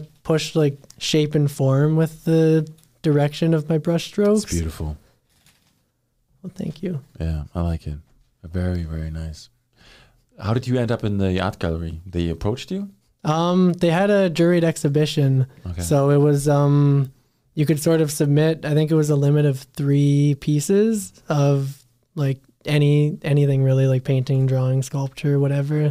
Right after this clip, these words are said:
Speaker 2: Mm.
Speaker 1: And they had, um, two jurors that were, um, like, to pick however many pieces for the show.
Speaker 2: Yeah, who was it?
Speaker 1: And, um,
Speaker 2: You know them?
Speaker 1: uh, Anong Beam and Mariah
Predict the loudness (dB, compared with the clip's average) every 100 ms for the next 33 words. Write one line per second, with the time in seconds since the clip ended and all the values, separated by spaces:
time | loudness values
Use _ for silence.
0 | -2 -4 -4 -6 -14 _ -2 0 2 2
1 | 2 2 2 2 2 2 2 2 -2 0
2 | 2 4 4 4 2 0 -4 -4 0 2
3 | 0 -2 -2 -4 -2 -4 -2 -2 0 2
4 | 2 0 0 -2 -2 -4 -6 _ _ _
5 | -6 -4 -4 -2 -2 -4 -12 _ _ _
6 | -4 0 0 2 2 0 0 -2 -2 -4
7 | -4 -4 -4 -4 -2 -2 -2 -2 -4 -6
8 | -6 -4 -2 0 0 0 0 2 2 2
9 | 0 -2 -6 -16 -20 _ _ -2 2 2
10 | 2 0 -4 _ _ _ _ _ -2 2
11 | 2 4 4 4 2 0 2 4 4 4
12 | 2 0 0 0 2 2 2 2 2 2
13 | 2 0 -2